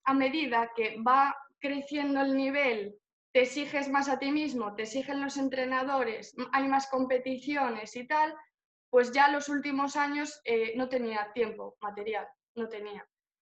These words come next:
Entonces, a los dieciséis años, hace un, tres años o así,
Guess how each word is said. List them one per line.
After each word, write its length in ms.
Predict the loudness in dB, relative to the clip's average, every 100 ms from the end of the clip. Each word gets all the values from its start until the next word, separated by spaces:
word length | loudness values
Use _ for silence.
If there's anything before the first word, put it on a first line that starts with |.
| _
Entonces, 640 | -2 0 0 0 0 0 -2
a 160 | -2 0
los 360 | -2 -2 -4
dieciséis 480 | -4 -4 -2 -2 2
años, 320 | 2 2 -2 -4
hace 220 | -4 -4
un, 260 | -4 -10
tres 200 | -6 -2
años 340 | -2 -4 -8 -12
o 40 |
así, 320 | -12 -12 -14